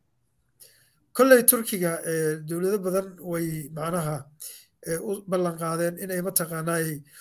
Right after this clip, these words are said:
u soo gurmanayaan, waxna la qabanayaan Islaam iyo, iyo kuwa aan Islaamka ahayn ee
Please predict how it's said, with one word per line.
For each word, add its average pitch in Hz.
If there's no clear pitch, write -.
u 196
soo 180
gurmanayaan, 170
waxna 156
la 175
qabanayaan 165
Islaam 180
iyo, 156
iyo 156
kuwa 180
aan 165
Islaamka 165
ahayn 156
ee 151